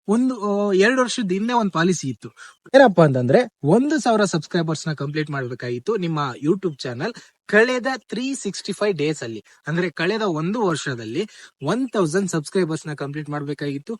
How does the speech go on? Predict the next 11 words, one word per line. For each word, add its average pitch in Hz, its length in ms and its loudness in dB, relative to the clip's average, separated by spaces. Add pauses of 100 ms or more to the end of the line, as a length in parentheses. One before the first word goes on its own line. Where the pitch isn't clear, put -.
(280)
ಅದ್ರ 202 300 2
ಜೊತೆಗೆ 143 400 0 (220)
ನಾಲ್ಕು 220 560 0
ಸಾವಿರ 190 280 2 (220)
ಅವರ್ಸ್ 196 480 2
ವಾಚ್ 165 260 0
ಟೈಮ್ 139 240 -4
ನ 160 40 -2 (320)
ಕಂಪ್ಲೀಟ್ 196 380 -2
ಮಾಡ್ಬೇಕಾಗಿತ್ತು. 113 640 -10 (220)
ಗೊತ್ತಾಯ್ತಾ? 196 340 -2